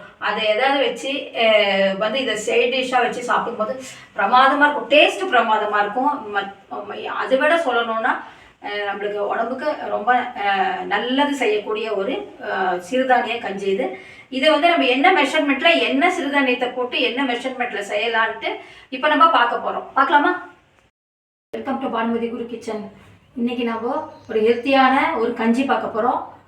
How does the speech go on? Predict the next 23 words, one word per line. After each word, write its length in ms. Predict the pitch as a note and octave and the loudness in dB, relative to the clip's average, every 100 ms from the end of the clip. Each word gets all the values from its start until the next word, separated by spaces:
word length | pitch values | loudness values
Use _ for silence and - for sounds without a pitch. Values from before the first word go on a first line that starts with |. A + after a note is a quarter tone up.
| _ | _
இது 140 | A3+ | -8
சிறுதானியத்தை 720 | C4 B3+ C4 D4 D4+ B3+ A#3+ A3 | -6 -4 -2 0 2 2 2 0
வச்சு 200 | G3+ A#3 | 0 -4
பண்ண 200 | G3+ G3 | -6 -8
போறோம். 300 | F#3+ F#3 - _ _ _ _ | -8 -10 -12 _ _ _ _
அது 200 | G#3 A3 | -8 0
வந்து 180 | A#3 C#4+ | 0 2
ரெண்டு, 200 | C4 C4 | 2 2
மூணு, 420 | D#4 D#4 D4+ E4 - - - _ | 4 4 2 0 -4 -10 -20 _
அஹ், 680 | A#3+ A3+ A3+ A3 G#3+ G#3 G#3+ | -6 -4 -4 -2 -2 -2 -4
நல்ல 360 | G#3+ B3 D4+ C4 | -4 -2 0 0
ஒரு 180 | A3+ A3 | -2 -6
நல்ல 500 | - G#3 C4 D#4+ C#4 | -8 -4 2 4 4
ஐட்டம், 300 | B3 C#4 - - | 2 -6 -8 -10
அஹ், 260 | G3+ G3 F#3+ | -6 -4 -4
அதாவது 340 | F#3+ G#3 A#3 | -4 -2 -2
நம்மளுக்கு 360 | A3 G3 G3 F#3 | -2 -4 -6 -4
உடம்புக்கு 360 | F#3+ A#3+ C4 | -2 -2 -2
அவ்வளோ 360 | - B3 A#3 A#3+ | -4 0 0 0
நல்லதை 500 | A3 G#3+ G#3+ G#3 F#3+ | 0 -2 -2 -2 -4
சேர்த்து 260 | G#3 G3+ | -8 -10
செய்ய 200 | - F#3+ | -10 -10
போறோம். 260 | F#3 F#3+ A3+ | -8 -8 -12